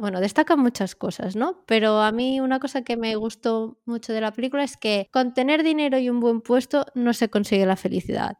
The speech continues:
porque Sissy Baxter consigue subir de categoría, claro, gana más dinero, tiene más poder, pero aún así sigue siendo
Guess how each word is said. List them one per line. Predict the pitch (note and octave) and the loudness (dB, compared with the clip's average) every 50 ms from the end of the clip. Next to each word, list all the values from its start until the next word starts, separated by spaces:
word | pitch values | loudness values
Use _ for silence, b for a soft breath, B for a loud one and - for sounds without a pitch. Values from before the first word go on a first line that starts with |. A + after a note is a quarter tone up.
| _ - | _ -2
porque | - G3+ G#3 G#3 G#3 G#3+ G#3+ G#3+ G#3+ | 2 2 2 2 4 6 6 6 6
Sissy | G#3+ - B3+ - C#4 C4 | 4 0 0 0 2 2
Baxter | B3 A#3+ B3 - - - D4 D#4 D#4+ - - | 4 4 2 2 0 0 0 0 0 -2 -2
consigue | - A3 G#3+ - B3 A3 G3+ G#3+ G#3+ G#3 G3+ G3+ G3 F#3+ F#3 F#3 G3 G#3+ _ _ _ | 0 0 2 4 4 6 6 6 6 8 6 6 6 6 4 2 0 -4 _ _ _
subir | - - G3+ F#3+ F#3 G3 G#3 G#3+ G#3 | -8 -4 -2 0 2 4 4 4 2
de | G3+ F#3+ | 2 0
categoría, | - G3+ F#3+ - F#3+ F#3 F#3+ F#3 G3 G#3+ A#3+ D4+ G4 A#4+ - _ - | 0 -2 -2 0 0 0 0 2 2 2 4 2 2 0 -4 _ -8
claro, | - - - F3 G#3+ | -6 -4 -2 -2 0
gana | G#3 F#3+ F#3 F#3+ G3 | 0 0 0 0 -2
más | G3 F#3+ F#3+ F#3 F#3 | -2 -2 -2 -2 -2
dinero, | G#3 A3 B3 C#4 D4+ D#4 F4 F4+ F#4+ F#4 F#4 _ _ | -2 0 0 0 0 0 0 0 0 -2 -4 _ _
tiene | - A3 G3+ G3 G3 G3 | -6 -4 -2 -2 -2 -4
más | F#3+ F#3+ F#3+ F#3+ F#3+ - - - _ _ | -4 -4 -4 -4 -6 -8 -10 -16 _ _
poder, | - F#3+ F#3+ G3 A3+ C4+ D#4 F#4 G#4 - _ _ _ _ _ _ _ - | -2 0 0 2 2 2 2 2 0 -2 _ _ _ _ _ _ _ -6
pero | - A#3 A3 | -2 0 0
aún | A3 G#3+ | 0 0
así | G#3 G#3+ - - A#3 A3+ | -2 -4 -4 -4 -6 -2
sigue | - B3 A3+ A3 | 0 2 2 2
siendo | G#3+ - - G3 G3 G3 G3 G3 G3+ G3+ G3 G3 F#3+ | 2 2 0 0 0 2 2 2 2 4 4 2 0